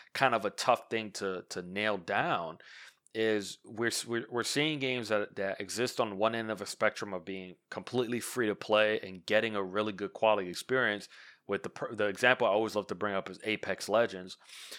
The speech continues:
And then you go from Apex Legends all the way to something like, you know, Overwatch, for example, right? Which Overwatch, when it first released, was, uh,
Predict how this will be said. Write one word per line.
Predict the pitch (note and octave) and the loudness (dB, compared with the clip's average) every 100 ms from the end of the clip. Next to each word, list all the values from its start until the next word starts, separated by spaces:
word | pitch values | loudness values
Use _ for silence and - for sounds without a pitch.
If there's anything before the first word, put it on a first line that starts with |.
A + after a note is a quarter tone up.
| - - | -8 0
And | A2+ | 4
then | A#2 A2 | 4 2
you | A#2 | 0
go | A#2 A#2 - - | 4 4 2 -2
from | A#2+ - | -4 0
Apex | A#2+ - B2 - | -2 0 -2 2
Legends | A#2 A2 A2 F#2+ | 2 2 -4 0
all | G#2+ A2 | 2 2
the | |
way | G#2 G#2 | 2 0
to | G2+ | -2
something | G2+ A2+ G#2+ G#2 | -4 -2 -2 -6
like, | F#2+ F#2 F2 F2+ F2+ - _ _ _ _ _ _ _ _ - | -6 0 0 -2 -6 -20 _ _ _ _ _ _ _ _ -10
you | A#2 | -6
know, | G2 G2+ | -6 4
Overwatch, | A#2+ D3 A#2 G#2 F#2+ | 4 6 6 6 6
for | - G2+ | 4 0
example, | F#2+ E2 F2 E2+ G2 A#2+ | 0 -2 -6 -2 0 2
right? | A2 G2 B2+ - - - - _ | 4 4 2 -2 -16 -20 -20 _
Which | - G2+ G#2 - - | -6 0 0 -2 -2
Overwatch, | B2 A2 A#2 G#2+ - | -2 2 4 4 4
when | G#2 | -6
it | G2 | -4
first | A2+ G#2+ - | -2 -2 -2
released, | G#2 G2+ - | -4 -4 -4
was, | F#2+ - - _ _ _ _ _ _ - G#2 | -6 -6 -12 _ _ _ _ _ _ -8 -6
uh, | F2+ | -4